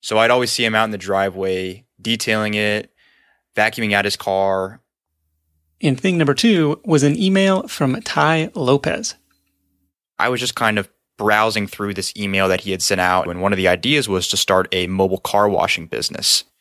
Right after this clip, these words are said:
Speaker 1: And I just kind of put the two and two together and told my brother one day, "Hey, why don't we try to monetize this thing and make some money on it?"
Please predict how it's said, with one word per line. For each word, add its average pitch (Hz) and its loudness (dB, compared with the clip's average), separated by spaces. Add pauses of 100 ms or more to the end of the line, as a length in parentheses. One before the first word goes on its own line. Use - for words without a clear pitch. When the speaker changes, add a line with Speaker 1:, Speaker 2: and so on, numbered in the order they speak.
(320)
Speaker 1:
And 90 -2
I 104 2
just 104 -2
kind 123 0
of - -6
put 123 0
the - -2
two 117 0
and 104 0
two 107 -2
together 104 0 (460)
and 92 0 (400)
told 110 -2
my 98 2
brother 95 2
one 95 2
day, 95 4
"Hey, 135 0
why 87 -2
don't 143 0
we 131 -2 (140)
try 127 -2
to 110 0
monetize 90 0
this 90 -4
thing 87 -6
and 90 -4 (540)
make 101 0
some - 0
money 98 -2
on 82 -10
it?" - -14